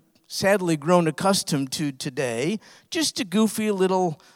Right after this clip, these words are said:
non-threatening protest. So we got a big piece of plywood, and we found a bunch of wire.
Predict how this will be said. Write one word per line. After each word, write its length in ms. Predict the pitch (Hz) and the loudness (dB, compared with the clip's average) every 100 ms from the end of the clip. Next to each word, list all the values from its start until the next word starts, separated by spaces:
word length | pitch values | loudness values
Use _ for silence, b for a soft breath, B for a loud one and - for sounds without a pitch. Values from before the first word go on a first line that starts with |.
| b | b
non-threatening 840 | 139 180 190 175 170 170 151 156 | -2 0 0 0 2 2 2 -6
protest. 840 | - 185 170 - 127 - - - - | 0 2 2 2 -4 -4 -10 -10 -10
So 240 | - 175 | -2 2
we 140 | 175 180 | 2 2
got 240 | 247 269 | 2 0
a 60 | 190 | 0
big 280 | 262 247 | -4 -4
piece 300 | - 220 190 | -2 -2 0
of 100 | 156 | -4
plywood, 640 | - 175 175 123 123 175 220 B B B B B | -6 -4 -2 0 -2 -2 -4 B B B B B
and 220 | 170 175 165 | -2 0 2
we 140 | 170 | 0
found 480 | - 220 254 254 196 | 0 0 2 2 2
a 40 | |
bunch 400 | 156 208 220 - | 2 2 2 -2
of 160 | 190 156 | -4 -6
wire. 800 | 139 147 170 165 127 104 52 | -6 2 4 4 2 -2 -8